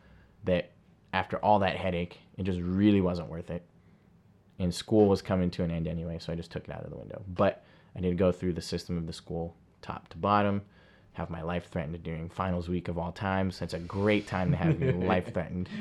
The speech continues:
Speaker 2: Yeah.
Speaker 1: And then, uh, got to work with a bunch of representatives from the university. There was another guy there who, two guys there, Representative Manweller. I worked with him.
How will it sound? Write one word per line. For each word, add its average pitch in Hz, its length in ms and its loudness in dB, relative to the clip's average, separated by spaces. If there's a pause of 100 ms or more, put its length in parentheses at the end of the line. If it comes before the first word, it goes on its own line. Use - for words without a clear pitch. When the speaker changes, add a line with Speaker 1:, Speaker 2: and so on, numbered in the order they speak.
(160)
Speaker 2:
Yeah. 92 260 0 (540)
Speaker 1:
And 95 180 0
then, 90 380 2
uh, 87 360 -4 (260)
got 107 200 6
to 110 80 0
work 98 260 4
with 95 120 -4
a 92 40 -2
bunch 98 320 0
of 90 240 0 (160)
representatives 98 640 2
from 95 100 0
the 95 80 2
university. 92 580 0 (120)
There 90 80 -4
was 87 100 -2
another 87 260 -2
guy 87 220 -4
there 87 220 -2 (120)
who, 87 480 0 (540)
two 117 140 2
guys 98 240 4
there, 95 180 0 (140)
Representative 92 960 0
Manweller. 95 680 0 (220)
I 92 80 -8
worked 87 300 -2
with 87 100 -6
him. 92 240 -4